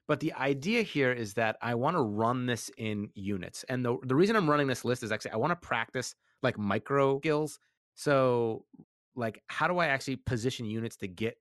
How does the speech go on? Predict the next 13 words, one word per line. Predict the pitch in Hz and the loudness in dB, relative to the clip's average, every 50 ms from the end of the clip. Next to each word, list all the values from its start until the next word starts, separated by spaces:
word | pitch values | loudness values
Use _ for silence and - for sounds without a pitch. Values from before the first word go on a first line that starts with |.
| _ - | _ -10
the | 110 98 | -10 -10
things | - - 110 110 98 | -8 -8 -6 -4 -4
I | 101 | -4
wanna | 98 95 95 101 98 98 98 | -4 -4 -4 -4 -4 -4 -4
have | 95 | -6
happen | - - - 98 92 92 - 101 | -6 -4 -4 -4 -4 -4 -6 -8
in | - 95 | -8 -8
a | 90 | -10
Free | - - - 98 | -8 -8 -8 -8
Folk | 92 101 95 - - | -4 -6 -6 -6 -6
army? | 90 87 71 - - _ _ _ _ _ _ - _ - | -8 -8 -8 -10 -16 _ _ _ _ _ _ -20 _ -6
So | - - 170 139 147 | 0 2 4 4 4
it's | 139 139 131 127 - | 2 0 0 -2 -4